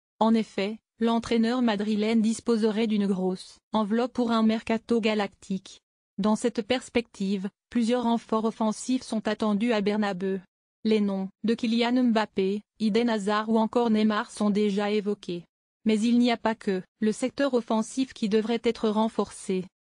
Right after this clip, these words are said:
Le club espagnol a également besoin de renforts dans l'entrejeu, où le ballon d'or Luka Modric a perdu son éclat et est de plus en plus annoncé sur le départ. Si le nom de Christian Eriksen revient incessamment, Zizou s'intéresserait de près à Paul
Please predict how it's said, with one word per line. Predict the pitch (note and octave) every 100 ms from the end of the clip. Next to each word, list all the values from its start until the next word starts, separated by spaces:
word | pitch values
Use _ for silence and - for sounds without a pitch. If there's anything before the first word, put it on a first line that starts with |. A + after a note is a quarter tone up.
| _ -
Le | A3+
club | A#3+ C4
espagnol | B3 A#3+ - G#3+ A3+ B3+
a | A3+
également | G#3+ G3 G#3 G#3 A#3
besoin | G#3+ A3 G3+ G3+
de | A3+
renforts | G#3+ G3+ G3+ - A#3
dans | G#3
l'entrejeu, | G3 G3+ - G3+ F3 F3 - -
où | A3
le | G#3+
ballon | G#3 A3+ B3+
d'or | A#3+ A3+
Luka | G#3+ A3 A#3+
Modric | A3+ A3 G#3+ A3+ - -
a | G#3
perdu | G#3+ G#3+ A#3
son | - A3
éclat | G#3+ G#3 A3+
et | A3+
est | G3
de | G3
plus | - A#3
en | G#3
plus | G3+ A3 G#3
annoncé | G#3 G#3+ G#3 - F#3+ F3+ F3 -
sur | - A#3
le | A3
départ. | G#3 A3+ - F#3+ F#3 - - _ _ _ -
Si | -
le | A3+
nom | A#3 C4
de | C4
Christian | G#3+ - A#3 - B3 B3+
Eriksen | G#3+ A3 G3+ - A#3 A#3+
revient | A3+ A3+ G#3+ G#3 A3
incessamment, | - G#3+ A3+ A3 G3+ G3 F#3 F#3+ G3+ _ G3
Zizou | A3+ G#3+ B3
s'intéresserait | - A#3+ A#3 A3 A#3 A3+ A3 B3
de | G#3
près | - G#3+
à | G3+
Paul | - F#3+ F3+ F3